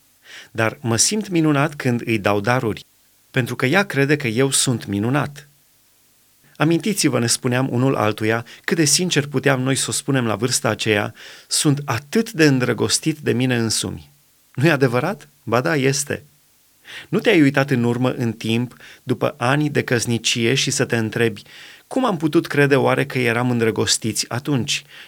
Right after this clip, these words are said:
Nu eram îndrăgostiți cu adevărat. Nu știam, de fapt, atunci ce este dragostea.” Nu ai știut. Ce înseamnă alipire din punctul de vedere al Bibliei? Înseamnă trei lucruri.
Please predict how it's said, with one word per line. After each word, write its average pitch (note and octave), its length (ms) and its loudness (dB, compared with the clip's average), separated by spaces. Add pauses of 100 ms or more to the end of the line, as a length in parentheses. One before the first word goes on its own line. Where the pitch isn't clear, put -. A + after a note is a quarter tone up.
Nu A#2 320 2
eram A#2+ 280 0
îndrăgostiți A2+ 680 -2
cu G#2+ 100 -4
adevărat. A#2+ 560 -2 (380)
Nu F3+ 200 0
știam, F3+ 380 0
de D3 100 0
fapt, D3+ 340 -4
atunci B2+ 480 -2
ce - 120 -4
este G2+ 320 -2
dragostea.” B2+ 640 -2 (340)
Nu F3 160 -2
ai A3+ 100 -2
știut. - 440 -4 (920)
Ce D3 160 4
înseamnă C#3 420 4
alipire B2+ 480 2
din G#2+ 160 -2
punctul D3 320 0
de A#2 80 2
vedere A#2 300 0
al A#2+ 100 0
Bibliei? A#2 540 -4 (1300)
Înseamnă D#3+ 480 2
trei C#3 260 0
lucruri. G2+ 500 -6